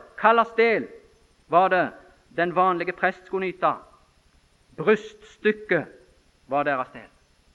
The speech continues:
Og jeg må spørre, det er et uttrykk i Det nye testamentet som er, er brukt noen ganger, og det er dette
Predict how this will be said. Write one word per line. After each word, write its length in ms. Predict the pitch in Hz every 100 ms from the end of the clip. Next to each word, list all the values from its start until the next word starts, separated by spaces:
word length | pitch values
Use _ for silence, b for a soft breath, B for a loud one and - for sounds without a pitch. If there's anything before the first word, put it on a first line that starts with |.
| _ _ _ _ _ _ _ _ _ _ _ _ _ _ -
Og 100 | 139
jeg 80 | 160
må 80 | 165
spørre, 340 | - 151 110 - _ _ _ _ _ _ _ _ _ _ _ _ _ _ _ _ _ -
det 160 | 123 160
er 40 |
et 120 | 165
uttrykk 500 | 165 160 - 165 160
i 60 | 160
Det 120 | 160
nye 140 | 160 156
testamentet 800 | 160 - 160 160 156 - 131 - _ _ _ _ _ _ _ _ _ _ _ _ _ _ _ _
som 420 | - 190 185 180
er, 380 | 175 170 170 170
er 100 | 175
brukt 300 | 156 165 -
noen 320 | 165 165 160
ganger, 360 | 151 147 127 95 - _ _ _ _ _ _ _ _ _ _ _ _ _ _ _ _ _ _ -
og 120 | 123
det 120 | 135
er 100 | 135
dette 320 | 131 - 127